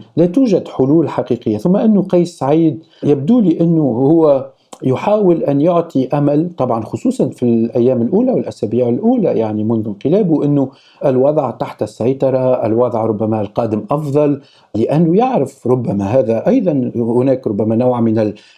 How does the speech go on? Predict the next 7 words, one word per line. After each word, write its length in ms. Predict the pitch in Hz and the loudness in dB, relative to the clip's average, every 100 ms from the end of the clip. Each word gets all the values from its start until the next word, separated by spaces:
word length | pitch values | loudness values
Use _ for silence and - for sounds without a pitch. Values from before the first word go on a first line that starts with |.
| - | -6
الحديث 720 | 104 101 - 123 185 170 175 | -4 -2 -2 0 2 0 0
لرفع 400 | 110 120 143 120 | 0 0 -2 -2
معنويات 640 | 110 110 107 110 113 110 | -2 0 0 2 0 -2
الناس 320 | 104 147 220 | -2 -2 -2
ولرفع 400 | 104 107 147 156 | -2 0 -2 -2
معنويات 500 | 120 110 110 107 104 | -4 -4 -2 -4 -4
أنصاره، 500 | - 95 - 220 190 | -8 -12 -4 -2 -2